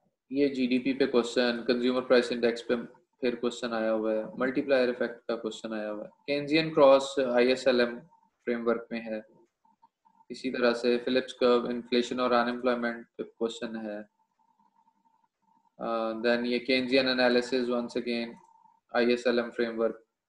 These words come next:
के साथ ही डिस्कस होता है। मॉनेटरी पॉलिसी and multiplier, fiscal policy and multiplier, एग्रीगेट डिमांड पे फिर कुछ, ये देखें, टू थाउजेंड इलेवन में क्वेश्चन है।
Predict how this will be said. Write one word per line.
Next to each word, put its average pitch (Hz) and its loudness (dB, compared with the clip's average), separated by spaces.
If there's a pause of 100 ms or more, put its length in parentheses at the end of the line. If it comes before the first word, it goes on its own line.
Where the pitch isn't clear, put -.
(180)
के - -8
साथ 113 0
ही 117 -4
डिस्कस 113 -6
होता 113 -4
है। 113 -2
मॉनेटरी 135 0
पॉलिसी 127 2
and 123 0
multiplier, 117 4 (120)
fiscal 127 -2
policy 120 0
and 117 -8
multiplier, 110 -4 (760)
एग्रीगेट 131 2
डिमांड 123 2
पे 131 0
फिर 123 -2
कुछ, 120 -6 (120)
ये 117 -4
देखें, 110 -6
टू 113 -8
थाउजेंड 113 0
इलेवन 110 2
में 123 -8
क्वेश्चन - -6
है। 107 -12